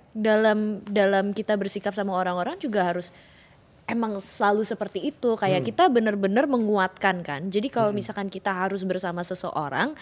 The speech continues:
Speaker 1: itu kita ada untuk menemani, bukan untuk, no, I am there for you because,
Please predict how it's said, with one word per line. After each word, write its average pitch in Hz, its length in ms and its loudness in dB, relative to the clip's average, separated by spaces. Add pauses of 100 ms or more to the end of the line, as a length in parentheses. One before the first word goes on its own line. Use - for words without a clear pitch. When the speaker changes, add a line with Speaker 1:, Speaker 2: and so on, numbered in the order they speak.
(220)
Speaker 1:
itu 208 200 -2
kita 339 340 2
ada 208 540 2 (260)
untuk 240 540 0 (420)
menemani, 226 960 0
bukan 196 680 -2
untuk, 202 520 -4 (500)
no, 190 240 2 (400)
I 233 240 4
am 302 300 0
there 190 400 4
for 214 320 0
you 175 480 0
because, 196 880 -4